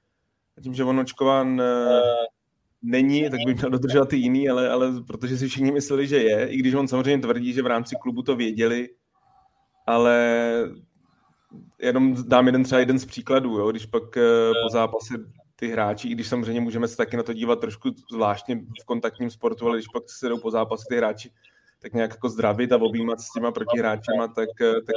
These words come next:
ty neočkovaný by měli mít, a Kirk Cousins to třeba vždycky má jako respirátor, tak,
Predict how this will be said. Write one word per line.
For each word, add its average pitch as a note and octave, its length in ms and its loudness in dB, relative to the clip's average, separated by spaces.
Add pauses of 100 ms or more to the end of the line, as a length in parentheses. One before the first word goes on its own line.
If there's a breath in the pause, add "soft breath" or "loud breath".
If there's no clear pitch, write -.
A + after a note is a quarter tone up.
ty A#2+ 60 -4
neočkovaný A#2 560 -2
by A2+ 120 -6
měli A2+ 220 -4
mít, A#2 300 -8
a A2+ 120 -2
Kirk - 360 -8
Cousins A2+ 300 -4
to A#2 80 -14
třeba A2+ 200 -6
vždycky A2 280 -10
má G#2 280 -4
jako A2 320 -8
respirátor, G#2+ 600 -6 (100)
tak, A2 120 -12